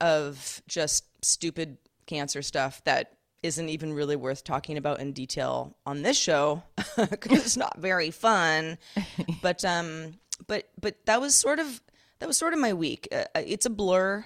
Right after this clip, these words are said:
Speaker 1: Um, and because of covid, there are a fair amount, there are a fair amount of, um, appointments. I mean, I have so many doctors. You wouldn't believe it. You know, there's their oncologist and there's plastic surgeons. And then there's, like,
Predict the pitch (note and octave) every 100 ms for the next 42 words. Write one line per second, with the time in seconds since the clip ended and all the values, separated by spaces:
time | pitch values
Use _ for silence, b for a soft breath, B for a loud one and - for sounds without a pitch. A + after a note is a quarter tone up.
0 | - F#3+ F3+ F3 E3 - _ - F#3 F#3
1 | F3+ G#3 - C4 A3+ - - C#4 D#4+ F#3+
2 | D#3+ E3 F3 G3+ b b b b b b
3 | b b b - A3 A3+ - G#3 G3+ G3
4 | F#3+ F3+ - G#3 G3 - C4+ D4 D#4 C4
5 | G#3 G3 G#3+ A3+ B3+ B3+ G4+ F#4+ B3 G#3
6 | - - F3 D#3 D#3+ D#3 - F3+ - G3+
7 | F3 D#3 D3 - - A#3+ G#3 A3+ B3 G#3+
8 | F3+ D#3 C#3+ - G3 G3+ G3 E3+ F#3 F3
9 | D3 C3+ - D#3 D3 C#3 - G3 - F3
10 | F3 E3 D#3+ D3+ - E3+ C#3+ C3+ D3 -
11 | E3 F3 - A#3 A#3 G3+ E3 C#3 D#3 D#3
12 | C3 - D3+ E3 - - - A3+ F#3 E3+
13 | D3+ C#3 C3+ D#3 D3 C#3 C3+ C3+ C3